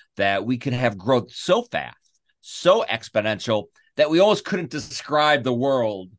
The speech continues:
on the other side of that growth. It was a kind of a, a veil of uncertainty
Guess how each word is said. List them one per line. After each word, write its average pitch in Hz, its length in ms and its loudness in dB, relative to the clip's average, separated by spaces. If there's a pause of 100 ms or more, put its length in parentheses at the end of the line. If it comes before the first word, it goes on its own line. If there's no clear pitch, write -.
(340)
on 131 220 0
the 135 120 -4
other 135 220 0
side 123 340 0
of 101 80 -12
that 90 140 -4
growth. 87 220 -8
It 113 100 -10
was 113 140 -10
a 123 80 -6
kind 127 200 -4
of 107 140 0
a, - 240 -6
a 127 60 4
veil 160 460 4
of 147 80 2
uncertainty 131 1000 -2